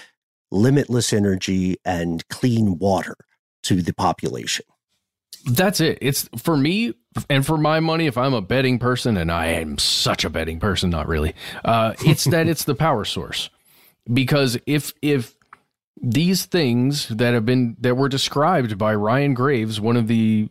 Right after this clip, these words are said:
Speaker 2: one of the Navy pilots there, used to fly F eighteens all around.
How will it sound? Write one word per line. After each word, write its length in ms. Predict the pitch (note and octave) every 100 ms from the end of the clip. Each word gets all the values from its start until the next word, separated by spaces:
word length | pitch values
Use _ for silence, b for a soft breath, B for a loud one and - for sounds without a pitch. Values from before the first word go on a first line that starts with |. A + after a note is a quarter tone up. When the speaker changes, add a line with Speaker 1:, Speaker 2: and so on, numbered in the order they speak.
| _
Speaker 2:
one 200 | - G#2+
of 60 | A2+
the 80 | A2
Navy 300 | G#2+ A#2+ A2+
pilots 420 | A2+ A2 G#2 -
there, 340 | F#2+ G2+ A#2 - - -
used 280 | F2+ G#2+ -
to 280 | A2 G#2+
fly 380 | G2 - G2+ G#2
F 240 | G#2 A#2 B2+
eighteens 760 | C3 - D3 C#3 G#2 F#2 - - b b b
all 260 | - A#2+ C#3
around. 420 | B2+ G#2 G#2